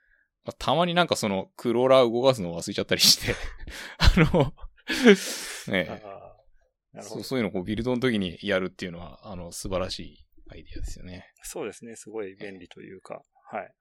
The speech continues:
Speaker 2: まあ、あまり手間もかけずにやってくれるし、ギャッツビーと相性のいい仕組みだなと思って感動しました。
Speaker 1: 一回なんか、あの、ビルドプロセスの最後にクロールかけるってやつを仕込んだら、
Speaker 2: はい。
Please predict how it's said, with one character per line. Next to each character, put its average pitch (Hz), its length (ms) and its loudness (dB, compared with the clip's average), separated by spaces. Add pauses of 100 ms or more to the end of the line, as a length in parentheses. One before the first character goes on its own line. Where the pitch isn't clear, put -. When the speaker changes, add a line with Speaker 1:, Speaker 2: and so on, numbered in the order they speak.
Speaker 2:
ま 107 120 -12
あ、 113 60 -6
あ - 20 -10
ま 113 120 -2
り 110 80 -6
手 117 100 -10
間 113 120 -4
も 95 80 -12
か 101 140 -16
け 98 100 -10
ず 92 140 -18
に 95 100 -20
や - 60 -20 (680)
っ - 40 -20
て - 100 -18
く - 100 -20
れ - 80 -14
る - 60 -20
し、 - 240 -14
ギ - 80 -12
ャ - 40 -10
ッ - 40 -20
ツ - 100 -18
ビ 190 120 -18
ー - 20 -20
と - 100 -20 (240)
相 104 140 -4
性 104 180 -6
の 92 100 -14
い 87 180 -14
い - 40 -16
仕 - 120 -12
組 90 100 -20
み 87 60 -20
だ 90 100 -16
な 87 60 -20
と - 20 -18
思 85 80 -20
っ - 20 -20 (280)
て - 80 -20 (600)
感 - 160 -6
動 - 100 -12
し - 120 -14
ま - 80 -20
し - 60 -12
た。 - 100 -20 (100)
Speaker 1:
一 - 180 -12
回 147 180 0
な 147 120 0
ん 139 60 -4
か、 - 220 -4 (200)
あ 98 220 -2
の、 92 280 -4
ビ 110 200 -8
ル 143 100 -2
ド 156 140 0
プ 156 180 -2
ロ 165 120 2
セ 160 160 0
ス 110 320 -2
の 107 280 2
最 139 320 2
後 127 140 -2
に 123 420 -4 (320)
ク 120 160 -2
ロ 117 140 0
ー 117 40 0
ル 113 100 -2
か - 160 -10
け 123 160 0
る 101 60 0
っ 90 40 -8
て - 160 -8
や 90 100 -2
つ 98 180 -12
を 87 200 -10
仕 - 160 -6
込 101 140 -2
ん 95 40 -6
だ 90 100 -8
ら、 87 300 -10
Speaker 2:
は 120 200 -4
い。 95 140 -14